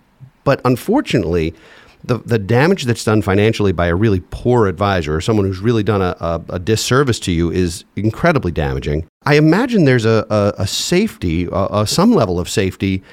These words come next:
in starting with a, a coaching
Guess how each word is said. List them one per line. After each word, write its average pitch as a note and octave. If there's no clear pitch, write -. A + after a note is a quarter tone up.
in A#2+
starting C3+
with F#2
a, F2+
a A2+
coaching G2